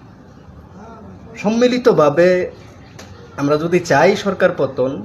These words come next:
সেটার জন্যে আগে আমাদেরকে প্রস্তুত হতে হবে। কোন দলটা, কোন মানুষগুলো প্রস্তুত আছে সে দায়িত্বটা নিতে, সংসদ ভবনের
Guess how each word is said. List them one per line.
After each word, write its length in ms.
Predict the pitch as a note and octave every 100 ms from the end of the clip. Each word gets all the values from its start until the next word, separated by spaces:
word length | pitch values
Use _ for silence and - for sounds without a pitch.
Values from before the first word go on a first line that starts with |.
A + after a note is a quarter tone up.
| - - - -
সেটার 240 | F#3+ G#3 G3+
জন্যে 240 | G#3 G#3 G#3+ G#3+ - - - F#3+
আগে 140 | F#3+ F#3+
আমাদেরকে 360 | F#3+ G3 G#3+ B3 B3+
প্রস্তুত 320 | A#3+ A#3 - C3+
হতে 180 | A#2+ G2
হবে। 220 | G2+ - - - - - - - - - - -
কোন 140 | A#3 A3+ G#3+
দলটা, 360 | E3 - B2 G#2 G#2
কোন 120 | F#3+ G#3 G3+
মানুষগুলো 460 | F#3+ E3 D#3 D#3 C#3+ -
প্রস্তুত 340 | C#3+ - D3 C3+
আছে 260 | A2 - - - - - -
সে 100 | D3+ C#3+
দায়িত্বটা 400 | D#3 - C#3+ A#2 B2
নিতে, 240 | B2+ A#2+ A#2 - - - - - - - C4+ C#4 B3+ - - C4 A2 G#2 -
সংসদ 260 | C#3 C3+ B2 B2+
ভবনের 320 | C3+ C#3